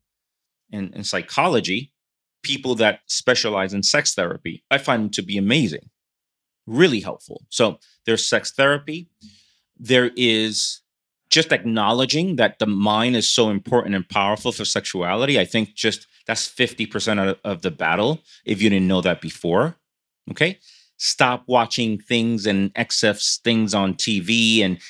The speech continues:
even if it's not porn, it's just excess, you know, these devices, just, we have more exposure to le-, unnegative things that we're consuming. And that has a,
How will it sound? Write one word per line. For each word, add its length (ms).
even 240
if 80
it's 180
not 260
porn, 260
it's 120
just 200
excess, 500
you 100
know, 140
these 240
devices, 800
just, 280
we 200
have 160
more 260
exposure 680
to 300
le-, 180
unnegative 680
things 680
that 180
we're 140
consuming. 840
And 180
that 120
has 280
a, 200